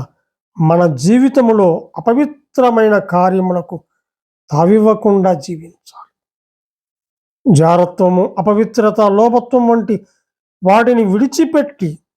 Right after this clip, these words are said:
పరిశుద్ధ, పరిశుద్ధులుగా జీవించాలని మనం చూస్తాం. అందుకే మనం ఆయన్ను మనం స్తుతించవలసిన వారముగా ఉంటాం. మనం పరిశుద్ధులుగా చేశాడు.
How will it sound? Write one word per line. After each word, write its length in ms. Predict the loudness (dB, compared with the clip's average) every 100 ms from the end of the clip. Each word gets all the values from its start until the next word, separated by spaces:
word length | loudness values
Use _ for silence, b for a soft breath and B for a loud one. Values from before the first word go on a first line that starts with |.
| _ _ _ _ _ _ _ -2
పరిశుద్ధ, 560 | -2 0 -2 -2 -2 -4 -4 -20 _ _ _ _ _ _ -2
పరిశుద్ధులుగా 720 | 0 2 2 2 2 0 -2
జీవించాలని 720 | -4 -2 -4 -8 -12 -14 -14
మనం 140 | -16
చూస్తాం. 580 | -18 _ _ _ _ _ _ _ _ _ _ _ _ _ -2
అందుకే 520 | 0 0 0 -4 -4 _ _ _ _ _ _ _ _ _ -6
మనం 340 | -2 0 -2 -8 -20 _ _ _ _ -8 0
ఆయన్ను 220 | 0 0
మనం 280 | -2 -6 -10
స్తుతించవలసిన 840 | -6 -2 2 2 2 -2 -4 -10
వారముగా 500 | -12 -16 -20 -20 -20
ఉంటాం. 260 | _ _ _ _ _ _ _ _ -2
మనం 140 | -2 0
పరిశుద్ధులుగా 640 | -2 -2 0 0 2 0 -2
చేశాడు. 440 | -6 -8 -14 -20